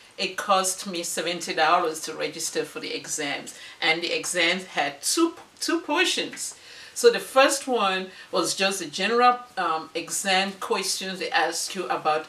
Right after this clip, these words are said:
annuity, they ask you about insurance for senior citizens, they ask you about, uh, Medicare. It,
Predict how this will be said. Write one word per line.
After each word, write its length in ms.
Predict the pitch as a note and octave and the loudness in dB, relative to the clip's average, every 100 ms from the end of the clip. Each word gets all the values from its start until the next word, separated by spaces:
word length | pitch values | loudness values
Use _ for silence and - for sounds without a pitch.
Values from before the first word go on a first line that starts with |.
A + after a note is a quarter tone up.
| - | -8
annuity, 960 | D#3+ C#3+ F3 B3+ C4 - - C4 A#3 A#3 G#3 | -6 -4 -2 -2 -2 -2 -2 0 -2 -2 -2
they 100 | - | -2
ask 300 | D3+ D3 E3+ | -2 -2 -4
you 80 | |
about 500 | - - D3+ C#3+ C#3+ - - | -6 0 2 2 -2 -6 2
insurance 560 | B3 B3+ C4+ B3 B3 | 4 6 6 6 6
for 100 | - | 2
senior 400 | F#3+ - F#3+ E3+ | 0 0 0 0
citizens, 920 | D#3+ - C#4+ C4 A#3 G#3+ A#3 G#3+ G#3+ F3 | 0 2 2 0 -2 4 4 4 2 -2
they 120 | - | 2
ask 300 | D#3 D3+ - | 2 2 0
you 80 | C#3+ | -2
about, 680 | D3 C#3+ D3+ D3 C#3 C#3+ - | 0 4 6 6 2 -6 -6
uh, 220 | F3+ F3 | -2 -2
Medicare. 1300 | D#3+ G3+ C4 C4 C4 B3+ - - B3+ A#3 A#3 A3+ A3+ - | -2 0 6 6 6 0 -2 2 6 6 6 6 4 0
It, 140 | - | -10